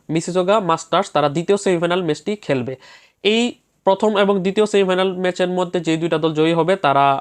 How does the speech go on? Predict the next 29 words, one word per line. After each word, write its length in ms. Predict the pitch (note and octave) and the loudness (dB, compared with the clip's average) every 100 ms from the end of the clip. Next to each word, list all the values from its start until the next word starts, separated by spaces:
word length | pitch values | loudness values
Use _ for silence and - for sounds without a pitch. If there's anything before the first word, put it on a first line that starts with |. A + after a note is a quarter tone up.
| - | -4
আগামীকাল 540 | D3 D#3+ E3+ E3 D#3+ | -2 -2 -2 -2 -2
চোদ্দ 240 | F3+ D#3 D3 | -2 -4 -4
অক্টোবর 280 | D3 E3 E3+ D#3+ | -4 -2 -2 -2
সকাল 200 | D3+ E3 - | -2 -4 0
সাড়ে 180 | D#3+ F3 | -2 0
নয়টার 340 | F#3+ E3+ E3+ G3+ | -2 -2 -2 0
সময় 280 | G3+ F3 A#3+ - - _ - | 0 0 0 -6 -20 _ -2
তারা 160 | C#3 - | 0 0
ফাইনাল 280 | C#3+ D3+ D#3+ | -2 0 2
ম্যাচে 240 | F3 F#3+ A#3+ - _ | 0 0 -4 -4 _
মুখোমুখি 520 | D#3+ D#3+ D#3 D#3 G3 G#3+ - | -4 0 0 0 -4 -8 -4
হবে। 200 | C3+ B2 A#2 _ _ C#3 | -2 -2 -4 _ _ -6
এখন 120 | - | -2
সাকিব 200 | F3 F3+ G3+ | -2 2 2
আল 80 | G3 | 2
হাসানের 260 | F#3+ F#3+ F3+ | 0 0 2
দলের 160 | G3+ G3+ | 0 0
জন্য 120 | G3+ G#3 - _ | -2 -4 -10 _
তো 80 | - D#3+ D#3+ | -2 0 0
সেমিফাইনাল 340 | E3+ E3+ E3+ | -2 0 0
যেহেতু 260 | E3+ E3 E3 D#3 - _ _ | -2 -2 -4 -4 -14 _ _
নকআউট 380 | D3+ D3+ D#3+ D#3+ _ _ - | -2 2 0 -2 _ _ 0
পর্ব 200 | D#3 D3+ D#3 - - | 0 2 0 -2 -6
বা 120 | D3+ D3 | -2 0
নকআউট 340 | D#3+ E3+ E3 | 0 0 0
ম্যাচ, 180 | D3+ D#3 - | 0 -2 -2
এই 120 | D#3 D#3 | -2 -2
ম্যাচের 220 | D3+ D#3 | -2 -2
মধ্যে 240 | D#3 D3+ | -4 0